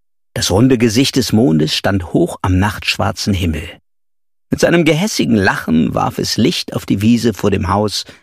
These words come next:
am Watt, spuckte mattgelbe Flecken auf das hügelige, wild wachsende Gras, wies den Geistern den Weg. Beim Blick durch den fadenscheinigen Stoff ahnte Finja, wie die blassen Strahlen sich in der See spiegelten.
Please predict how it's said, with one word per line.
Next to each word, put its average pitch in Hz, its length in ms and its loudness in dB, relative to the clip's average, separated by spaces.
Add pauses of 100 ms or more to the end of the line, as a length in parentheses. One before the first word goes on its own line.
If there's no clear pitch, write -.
(120)
am 120 220 0
Watt, - 460 -10 (680)
spuckte - 560 0
mattgelbe 123 680 0
Flecken - 480 -2
auf 90 120 -2
das - 280 -2
hügelige, 127 680 2
wild 190 320 -2
wachsende 117 460 -2
Gras, - 560 -6 (640)
wies 101 240 0
den 98 200 0
Geistern 117 540 -2
den 113 220 0
Weg. - 420 -8 (760)
Beim 113 220 0
Blick 160 220 -2
durch 104 160 -4
den - 120 -6
fadenscheinigen 107 760 0
Stoff - 480 -2
ahnte 180 360 0
Finja, 143 560 2 (240)
wie 117 100 -2
die 113 80 2
blassen 151 400 0
Strahlen 104 600 0
sich - 180 -6
in - 80 -2
der 123 140 -2
See 95 260 0
spiegelten. - 680 -6